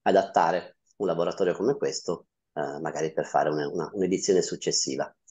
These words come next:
Per il resto, mm, noi, come ha detto prima Irene, facciamo parte di un gruppo di approfondimento della community del Complexity Institute e quindi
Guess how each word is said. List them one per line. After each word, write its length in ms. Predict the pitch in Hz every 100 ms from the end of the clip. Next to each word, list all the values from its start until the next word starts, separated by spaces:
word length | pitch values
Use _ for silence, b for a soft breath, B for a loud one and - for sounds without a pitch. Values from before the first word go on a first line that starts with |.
| B B B -
Per 140 | 117
il 100 | 175
resto, 640 | 170 143 - 175 170 107 -
mm, 220 | 87 85
noi, 320 | 92 107 92 -
come 200 | 92 90
ha 60 |
detto 760 | 92 98 - 101 92 87 80 -
prima 540 | 101 92 85 82 78
Irene, 680 | 80 82 92 123 117 117 - _
facciamo 480 | - - - 92 90
parte 600 | 104 117 113 - 92 85
di 100 | 90
un 120 | 87 87
gruppo 260 | 101 -
di 60 | 90
approfondimento 800 | - 90 95 90 92 117 123 113
della 560 | 90 82 82 82 80 73
community 520 | 82 92 120 92 80
del 100 | 82
Complexity 520 | 82 80 78 - - 82
Institute 460 | 87 - - 185 _ _ b b -
e 80 |
quindi 520 | - 117 95 78 76